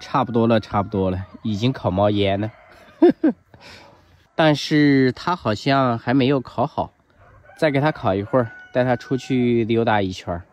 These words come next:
它倒是挺舒服的，就是有点费电呐。好，差不多了，带它出去转一下吧。还是带到山上来玩一下吧，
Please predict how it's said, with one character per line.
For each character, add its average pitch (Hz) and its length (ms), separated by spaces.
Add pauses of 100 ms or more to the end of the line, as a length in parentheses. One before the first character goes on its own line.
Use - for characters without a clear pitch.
(360)
它 - 180
倒 143 160
是 - 100
挺 101 240
舒 110 240
服 104 200
的， 82 180 (260)
就 127 160
是 - 160
有 104 80
点 104 160
费 110 220
电 110 300
呐。 87 140 (840)
好， - 360 (120)
差 135 200
不 120 60
多 110 220
了， 110 160 (760)
带 139 140
它 135 100
出 - 160
去 127 600
转 147 300
一 92 40
下 85 260
吧。 85 160 (880)
还 - 320
是 131 540
带 131 160
到 123 140
山 127 200
上 127 140
来 104 140
玩 87 260
一 - 20
下 92 240
吧， 85 260